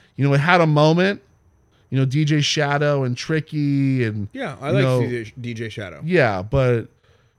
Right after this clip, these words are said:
Speaker 1: you know, there's a reason why D J Shadow still isn't around. You know, it's that,
Speaker 2: Yeah.
Speaker 1: that instrumental, like, Thievery Corporation stuff
Speaker 2: Yep.
Speaker 1: is, it's hard.
Speaker 2: But I liked Thievery Corporation.
Speaker 1: Right.
Speaker 2: Yeah.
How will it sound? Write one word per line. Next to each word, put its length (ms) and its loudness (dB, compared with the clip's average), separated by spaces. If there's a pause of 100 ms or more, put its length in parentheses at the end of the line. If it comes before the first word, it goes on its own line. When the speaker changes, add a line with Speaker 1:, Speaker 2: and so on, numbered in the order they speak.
(240)
Speaker 1:
you 140 -6
know, 280 0
there's 220 0
a 60 0
reason 260 0
why 120 2
D 120 -2
J 140 -2
Shadow 580 -2
still 260 2
isn't 160 0
around. 440 -8 (180)
You 80 -8
know, 120 0
it's 200 -4
that, 160 0
Speaker 2:
Yeah. 160 2
Speaker 1:
that 160 -2
instrumental, 1000 2 (160)
like, 120 -2
Thievery 360 2
Corporation 520 0
stuff 300 -2
Speaker 2:
Yep. 100 2
Speaker 1:
is, 180 -6
it's 160 -6
hard. 260 -2
Speaker 2:
But 120 0
I 40 2
liked 220 -2
Thievery 360 -4
Corporation. 680 -10
Speaker 1:
Right. 640 0
Speaker 2:
Yeah. 200 -8